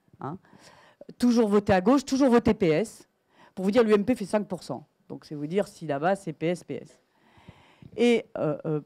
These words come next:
petit à petit, le F N monte. Donc, tout ça dû à une crise de confiance de la gauche, beaucoup de malversations financières, et,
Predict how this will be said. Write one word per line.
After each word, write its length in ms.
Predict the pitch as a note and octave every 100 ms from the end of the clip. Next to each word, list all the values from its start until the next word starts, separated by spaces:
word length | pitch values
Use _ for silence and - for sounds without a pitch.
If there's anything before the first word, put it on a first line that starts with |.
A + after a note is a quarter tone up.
| -
petit 300 | G3 F#3 -
à 40 |
petit, 360 | - - D#4 -
le 260 | G3 F#3
F 140 | F#3 -
N 200 | C4 A#3+
monte. 520 | F#3+ G#3 E3 - - -
Donc, 200 | C#3 _
tout 80 | D3
ça 360 | - D#3+ G3 F#3+ - _ _
dû 340 | C3+ E3 G3
à 160 | G3+ -
une 100 | D3+
crise 200 | - F3
de 80 | D#3+
confiance 640 | D#3+ C#3 - D#3 D#3 - -
de 120 | C#3+
la 100 | C3+
gauche, 320 | D#3 B3+ F3+
beaucoup 300 | F3+ F#3+ G#3+
de 40 |
malversations 640 | F3+ D#3 D3+ - D3+ - D3
financières, 640 | - C#3+ C#3+ F#3 A3 C4 F#3 _ _ _ _ _ _ _ _ _
et, 280 | B3 B3 A#3